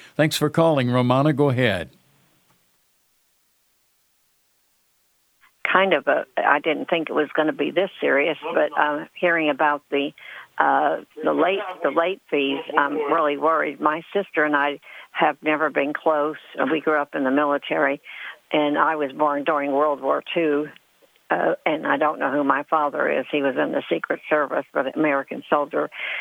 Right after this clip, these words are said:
Speaker 2: And so I always understood why, you know, my, her father was, you know, more likely to hold her and say, "I love you," and everything, but we were never, ever close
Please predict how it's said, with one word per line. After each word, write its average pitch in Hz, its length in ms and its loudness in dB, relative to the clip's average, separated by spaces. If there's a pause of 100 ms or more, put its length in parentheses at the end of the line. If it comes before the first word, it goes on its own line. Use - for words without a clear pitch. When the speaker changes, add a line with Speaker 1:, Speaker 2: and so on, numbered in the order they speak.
(260)
Speaker 2:
And 151 380 0 (100)
so 143 220 2
I 147 300 0
always 147 300 0
understood 139 600 -2
why, 139 340 0 (300)
you 147 100 -2
know, 143 340 0 (120)
my, 139 320 0
her 165 440 0
father 135 360 0
was, 131 180 0 (600)
you 151 80 0
know, 135 340 2
more 147 460 2 (200)
likely 147 1080 -2
to 151 120 0
hold 147 340 0
her 143 280 2
and 135 180 -6
say, 147 140 0
"I 143 100 2
love 143 240 0
you," 147 160 -2
and 143 120 2
everything, 139 400 0
but 147 180 0
we 156 140 -2
were 151 160 0
never, 147 360 0 (400)
ever 151 220 -6
close 156 400 -2